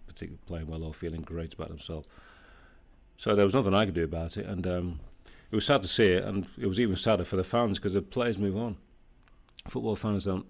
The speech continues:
switch clubs, you know. You don't go from supporting A F C to supporting Q P R or Chelsea, and now you remain with your club. So that would have been much more difficult, you know, for them, I'm sure, and still is now. Painful, and could say that it was avoidable.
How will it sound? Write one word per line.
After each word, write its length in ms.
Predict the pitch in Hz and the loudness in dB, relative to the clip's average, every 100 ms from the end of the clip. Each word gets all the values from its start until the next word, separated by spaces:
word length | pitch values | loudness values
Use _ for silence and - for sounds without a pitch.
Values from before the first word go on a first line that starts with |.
| - | -6
switch 260 | - 95 | -2 -2
clubs, 360 | - 110 87 - | -2 -4 -4 -6
you 60 | 90 | -6
know. 180 | 90 87 - | -6 -8 -12
You 60 | |
don't 160 | 101 107 | -10 -6
go 140 | 98 | -6
from 140 | 90 90 | -6 -8
supporting 480 | - - 120 92 | -10 -8 -6 -4
A 60 | 87 | -4
F 100 | 82 | -4
C 140 | 95 85 | -4 -6
to 120 | 82 | -6
supporting 480 | - 87 80 85 78 - _ _ _ _ _ _ - _ _ _ | -6 -6 -4 -6 -8 -14 _ _ _ _ _ _ -20 _ _ _
Q 180 | - 90 | -8 -6
P 140 | 85 | -4
R 220 | 87 82 78 _ - _ - | -6 -6 -10 _ -20 _ -16
or 120 | - | -12
Chelsea, 440 | 82 92 92 90 90 | -8 -6 -4 -6 -6
and 100 | 82 | -6
now 60 | |
you 180 | 87 90 | -4 -2
remain 260 | 87 90 90 | -2 -2 -2
with 120 | 82 | -2
your 120 | 87 | -4
club. 260 | 80 113 107 - - - - - - _ | -6 -10 -12 -18 -20 -20 -20 -20 -20 _
So 200 | - 101 | -2 2
that 220 | 95 113 104 | 4 4 2
would 100 | 95 | 0
have 60 | |
been 140 | 95 90 | 2 2
much 200 | - - | -2 -4
more 140 | 90 | -4
difficult, 380 | 87 - 87 87 | -4 -6 -6 -4
you 80 | 87 | -4
know, 120 | 82 | -6
for 140 | - | -6
them, 280 | 87 82 80 - _ _ | -6 -6 -8 -14 _ _
I'm 100 | 87 | -8
sure, 360 | 80 - 87 82 - | -6 -4 -4 -6 -8
and 120 | 92 87 | -6 -2
still 220 | 104 92 | 0 0
is 120 | 85 | 0
now. 240 | 98 92 - - _ _ _ - - - _ _ - | 0 0 -4 -18 _ _ _ -20 -20 -20 _ _ -6
Painful, 500 | 92 92 87 85 - | -4 -2 -4 -8 -4
and 440 | 90 92 92 87 - _ _ _ - _ _ - - - | 0 2 0 -2 -8 _ _ _ -20 _ _ -20 -16 -6
could 100 | 123 | 2
say 160 | 123 | 6
that 160 | 107 101 | 6 6
it 40 | |
was 200 | 101 92 | 4 2
avoidable. 640 | 95 98 107 110 113 139 | 0 2 6 6 4 0